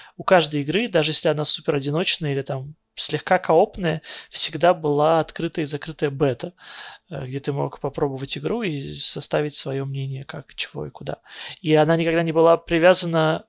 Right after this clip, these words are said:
э, да, это к вопросу о Call of Duty, она никогда не была привязана к предзаказам игры.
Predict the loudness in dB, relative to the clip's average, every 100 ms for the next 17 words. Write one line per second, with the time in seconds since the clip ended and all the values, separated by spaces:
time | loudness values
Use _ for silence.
0 | -18 -16 -14 -16 -18 -8 -2 -2 -2 -8
1 | -4 0 2 4 2 2 0 0 0 0
2 | -2 2 2 4 4 4 4 0 -2 -2
3 | 0 0 4 4 4 0 -2 0 0 -2